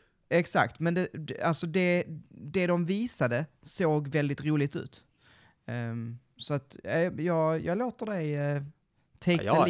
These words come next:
Speaker 1: lead om var du vill.
Speaker 2: Ja, ja, jag sätter det på A i så fall.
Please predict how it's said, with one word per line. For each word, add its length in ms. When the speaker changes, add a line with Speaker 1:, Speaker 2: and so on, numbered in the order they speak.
Speaker 1:
lead 140
om 280
var 220
du 100
vill. 260
Speaker 2:
Ja, 280
ja, 160
jag 140
sätter 200
det 60
på 80
A 200
i 40
så 120
fall. 140